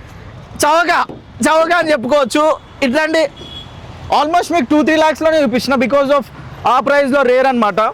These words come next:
ఇది వచ్చేసి టూ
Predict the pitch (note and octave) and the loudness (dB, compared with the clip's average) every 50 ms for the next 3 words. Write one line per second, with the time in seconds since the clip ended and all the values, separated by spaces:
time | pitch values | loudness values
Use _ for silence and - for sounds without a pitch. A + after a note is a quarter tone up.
0 | - - - - - - - - - - A3+ A#3+ C4+ C4 G#3 - C#4 C4+ - D#4 | -6 -14 -20 -20 -20 -20 -20 -18 -4 -2 2 2 2 2 2 2 0 0 2 0
1 | D#4 D4+ C#4+ B3 G3 - F3 - - - - - - - - - - - - - | 2 2 2 2 2 0 -2 -10 -14 -18 -18 -18 -18 -18 -18 -18 -16 -16 -16 -16
2 | - - - - - - - - - - - - - - - - - - - - | -16 -14 -16 -14 -14 -14 -14 -14 -12 -12 -12 -12 -12 -12 -12 -12 -12 -12 -12 -12
3 | - - - - - - - - - - - - - - - - - - D4 | -12 -10 -10 -10 -10 -12 -12 -12 -12 -14 -14 -14 -14 -14 -14 -14 -6 -4 -2